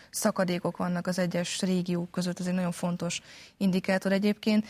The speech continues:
Látszik, hogy mindennél fontosabb az, hogy egy adott tagállamtól a forrásokat felfüggeszték, elvonnák, bármilyen különbs-, vagy következménnyel is bír ez.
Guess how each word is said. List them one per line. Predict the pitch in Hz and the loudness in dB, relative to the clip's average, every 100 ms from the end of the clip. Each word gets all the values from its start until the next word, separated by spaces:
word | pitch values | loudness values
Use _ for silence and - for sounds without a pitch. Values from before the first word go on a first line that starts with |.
| - - | -8 -2
Látszik, | 208 214 208 | 0 0 2
hogy | 208 | 4
mindennél | 214 196 196 190 | 6 6 4 2
fontosabb | 196 190 180 - 175 | 0 -2 0 0 2
az, | 175 - | 0 -2
hogy | 190 | -2
egy | 180 | 0
adott | 175 175 | 2 0
tagállamtól | - 175 170 170 175 170 | -2 0 0 0 -2 -4
a | |
forrásokat | - 170 170 175 180 180 | -2 0 0 -2 -4 -4
felfüggeszték, | - 180 - 165 170 180 175 | -2 -4 -2 -4 -2 -4 0
elvonnák, | 175 170 170 170 170 | 0 0 0 -2 0
bármilyen | 180 175 180 175 | 0 2 0 0
különbs-, | 190 196 - | 0 0 -2
vagy | - 180 175 - - | -4 -2 -2 -4 0
következménnyel | 180 185 190 190 190 | 0 2 0 2 0
is | 196 - 175 | 0 -2 0
bír | 185 180 | 2 4
ez. | 190 233 | 2 0